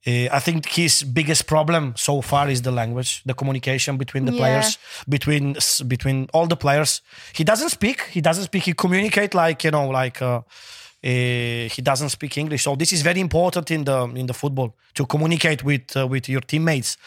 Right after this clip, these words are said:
Speaker 1: So next season, I think Nunes, he will, he will be a fucking incredible, gonna score probably thirty, thirty-five goals. I'm pretty sure about that. I'm pretty sure.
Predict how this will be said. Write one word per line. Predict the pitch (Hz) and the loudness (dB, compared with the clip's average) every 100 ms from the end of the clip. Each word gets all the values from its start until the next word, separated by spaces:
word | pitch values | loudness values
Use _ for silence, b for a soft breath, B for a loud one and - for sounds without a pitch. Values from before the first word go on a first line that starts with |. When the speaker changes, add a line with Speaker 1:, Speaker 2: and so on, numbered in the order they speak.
| B B | B B
Speaker 1:
So | - 147 | 2 4
next | 165 196 - | 4 2 2
season, | 160 175 202 139 104 - | 2 4 2 2 -4 -4
I | 127 | -4
think | 123 139 131 | 0 0 0
Nunes, | 143 151 - | 0 2 0
he | - | -2
will, | 127 127 | -2 -2
he | 117 131 | -4 -4
will | 123 | -4
be | 113 123 | -4 -4
a | 110 | -6
fucking | - - - - _ 120 - 120 110 110 113 113 117 - - | -6 -14 -20 -20 _ -16 -12 -12 -12 -12 -12 -14 -16 -20 -18
incredible, | - 147 139 127 123 _ _ B B | -6 -4 -2 -6 -12 _ _ B B
gonna | 160 151 | 0 0
score | - 165 | 2 2
probably | 156 160 160 156 | 4 2 2 2
thirty, | - 151 151 | 2 2 0
thirty-five | 143 143 135 127 120 | -2 -2 -2 -2 -2
goals. | 131 123 B B | -2 -4 B B
I'm | 170 175 | 0 2
pretty | 190 185 | 2 2
sure | - 151 | 2 2
about | 131 131 | 2 0
that. | 127 117 - | 0 -4 -4
I'm | 135 | -4
pretty | 127 143 131 | -2 0 0
sure. | - 117 | -2 -4